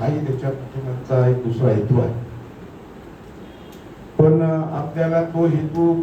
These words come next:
फार मी महत्त्वाचा मानत नाही, तो एक आपला कामाचा भाग झाला. पण आपल्याला ह्या मुवमेंटमध्ये सातत्याने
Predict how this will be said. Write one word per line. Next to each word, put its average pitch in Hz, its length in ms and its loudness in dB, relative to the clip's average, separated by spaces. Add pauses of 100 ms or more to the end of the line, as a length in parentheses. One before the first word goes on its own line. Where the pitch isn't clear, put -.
फार 147 240 0
मी 151 100 -4
महत्त्वाचा 147 560 0
मानत 143 440 0
नाही, 117 260 -6
तो 131 80 0
एक 127 160 0
आपला 127 220 -2
कामाचा 127 500 -4
भाग - 320 -8
झाला. 95 160 -8 (1040)
पण 139 140 -10 (3500)
आपल्याला 165 460 2
ह्या 170 580 4
मुवमेंटमध्ये 156 800 -2
सातत्याने 147 1120 -4